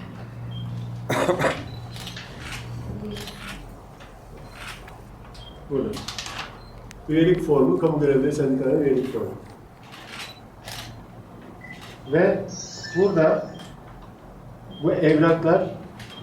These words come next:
tutanakla sendika temsilcilerimiz tarafından istenmiş. Bu evrakların hiçbirisi, e, te-, tarafımıza teslim edilmemiştir. Ve, e,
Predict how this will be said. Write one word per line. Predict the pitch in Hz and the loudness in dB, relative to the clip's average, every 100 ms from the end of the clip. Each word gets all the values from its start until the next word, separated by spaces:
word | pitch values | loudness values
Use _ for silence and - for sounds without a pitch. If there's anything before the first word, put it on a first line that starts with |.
| - - - - - - - | -16 -16 -16 -16 -16 -16 -12
tutanakla | 151 170 185 185 143 139 139 - - - - | 2 6 6 6 4 2 0 -6 -12 -14 -2
sendika | 151 151 160 160 | 4 4 4 2
temsilcilerimiz | 151 - 147 147 151 - | 4 2 2 6 6 6
tarafından | 143 127 127 123 113 110 - - - - - - | 2 0 0 2 0 -2 -8 -14 -14 -14 -14 -12
istenmiş. | - 151 151 - - - - - - - | 2 6 6 4 -2 -10 -16 -18 -16 -2
Bu | 143 | 4
evrakların | 160 180 175 185 - | 8 8 6 4 2
hiçbirisi, | - 156 135 - 180 185 - - - - - - - - - - 127 | -2 -2 0 2 2 0 -4 -14 -18 -18 -20 -20 -20 -20 -20 -10 -4
e, | 123 120 120 - - - | -2 -2 -4 -8 -10 -4
te-, | 151 147 | -2 4
tarafımıza | 147 151 156 151 | 6 6 2 0
teslim | 151 - 139 | 0 2 2
edilmemiştir. | 127 101 - - - - - - - - - - 151 | 2 -2 -6 -12 -16 -18 -18 -18 -20 -20 -18 -2 4
Ve, | 185 185 180 - - - - - - - - - - - - - 131 | 4 4 -2 -10 -14 -18 -20 -20 -20 -20 -12 -10 -10 -12 -8 -2 2
e, | 131 131 | 6 6